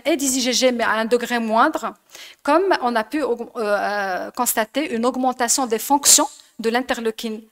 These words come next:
dix. Raison pour laquelle ces travaux,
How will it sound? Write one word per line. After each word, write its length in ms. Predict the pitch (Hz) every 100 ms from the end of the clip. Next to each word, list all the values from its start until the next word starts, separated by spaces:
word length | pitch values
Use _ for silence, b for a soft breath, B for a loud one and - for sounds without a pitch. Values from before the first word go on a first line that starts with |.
| _
dix. 400 | 185 220 208 - 226 - _ _ _ _ _ - 233
Raison 280 | 220 247
pour 160 | 240 233
laquelle 320 | 214 - 311
ces 140 | - -
travaux, 440 | 254 240 269